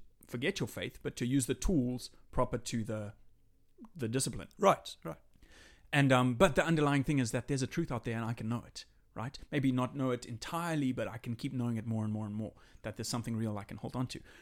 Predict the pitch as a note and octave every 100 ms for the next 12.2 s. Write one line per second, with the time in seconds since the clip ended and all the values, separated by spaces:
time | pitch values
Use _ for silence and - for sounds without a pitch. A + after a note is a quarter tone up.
0 | - C#3+ C3 F3+ D4 - C#3+ B2 B2 A#2+
1 | A2+ A#2 - G2+ A#2+ A#2 A#2 A2 A2 G#2+
2 | - C#3 F#3+ A3 D3+ A#2+ - G#2+ G2+ -
3 | C#3 C#3 A#2 A2 - - - _ _ _
4 | - _ - B2 B2 A2+ - D#3+ - C#3+
5 | B2+ - A#2+ G#2+ - G#2+ - - _ -
6 | G#2+ B2 - - B2 B2 C3 C3+ F3+ D3
7 | C#3 C3 C3+ B2+ - - B2 A#2 A2+ A#2+
8 | - _ _ _ - - E3 A#2 E2+ _
9 | - A#2+ A2+ - A#2 - _ B2 A2 -
10 | - C3+ B2+ _ _ _ _ _ _ -
11 | D3+ F#3 A#3 A#2 - G3+ A#3 - - B2+
12 | B2 A#2+